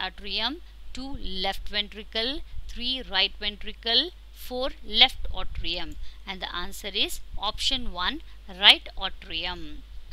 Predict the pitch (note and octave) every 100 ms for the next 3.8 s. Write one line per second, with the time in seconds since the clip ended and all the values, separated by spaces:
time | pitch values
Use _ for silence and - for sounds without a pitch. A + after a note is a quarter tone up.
0 | - - - G#3 G#3+ G#3 - A3+ G#3 G#3
1 | - G#3 F#3 G3 F#3 F3+ G3 - F3 F3
2 | - G3+ G#3+ G#4 - - - G3 G3 B3
3 | - - F#3 - F3 E3+ D#3 C#3+